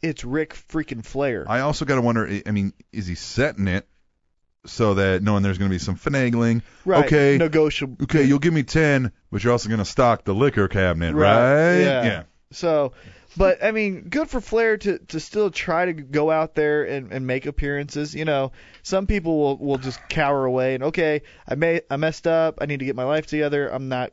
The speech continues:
Speaker 2: He needs
Speaker 1: I'm
Speaker 2: to
Speaker 1: done."
Speaker 2: do, so, you know, I heard X-Pac on the, uh, Stone Cold podcast.
Speaker 1: Mm-hmm.
Speaker 2: Um, and he mentioned that him, Hall, and Nash are going over to England right now. They're doing, uh,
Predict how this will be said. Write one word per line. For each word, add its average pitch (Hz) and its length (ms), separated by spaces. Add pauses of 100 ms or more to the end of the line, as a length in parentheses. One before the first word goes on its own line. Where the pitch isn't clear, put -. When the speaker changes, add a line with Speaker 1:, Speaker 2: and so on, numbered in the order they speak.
Speaker 2:
He 151 140
needs 170 260
Speaker 1:
I'm - 80
Speaker 2:
to - 60
Speaker 1:
done." 156 100
Speaker 2:
do, 156 280
so, 147 300
you 143 120
know, 143 100
I 135 60
heard 139 200
X-Pac 123 500
on 104 180
the, 104 160
uh, 98 80
Stone 104 260
Cold 92 360 (280)
podcast. 80 580 (140)
Speaker 1:
Mm-hmm. - 640
Speaker 2:
Um, 80 480 (320)
and 101 320 (300)
he 120 120
mentioned 104 440
that 90 240 (100)
him, 110 500
Hall, 98 280
and 92 80
Nash 107 480
are 92 100
going 98 220
over 95 100
to - 80
England 117 240
right 90 120
now. 87 100
They're 87 100
doing, 95 240
uh, 90 200